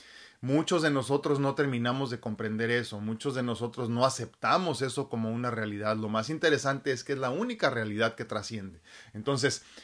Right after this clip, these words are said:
para nosotros poder tener una vida plena en todos los sentidos, debemos de aplicar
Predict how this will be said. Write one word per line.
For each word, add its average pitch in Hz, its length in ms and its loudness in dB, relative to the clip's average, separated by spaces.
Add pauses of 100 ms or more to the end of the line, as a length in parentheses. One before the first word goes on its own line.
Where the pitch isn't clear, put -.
(140)
para 135 220 4
nosotros 147 480 2
poder 147 340 4
tener 160 220 0
una 160 220 4
vida 160 360 2
plena 151 360 0
en 143 100 -2
todos 151 260 2
los 139 180 0
sentidos, 127 520 -2
debemos 123 480 0
de 139 80 6
aplicar 117 640 0